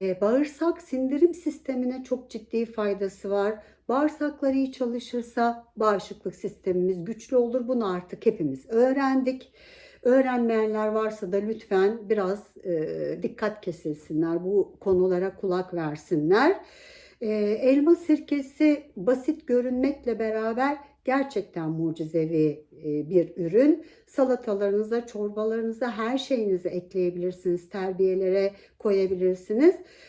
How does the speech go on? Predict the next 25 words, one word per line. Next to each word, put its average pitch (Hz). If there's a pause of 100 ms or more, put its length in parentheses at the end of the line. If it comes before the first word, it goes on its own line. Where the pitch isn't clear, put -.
(360)
E, 214 (140)
ama 262 (480)
günde, 262 (300)
e, 175
her 381
gün 151
daha 151
doğrusu, 139 (220)
ya 294
sabah, 269
ya 208
öğle, 247
ya 233
akşam, 247 (280)
yemekten 285
önce, 254
yemekten 220
sonra, 190 (240)
gece 262
yatmadan 285
önce, 240
sabah 214
kalkınca, 202
kahvaltıdan 175
önce 208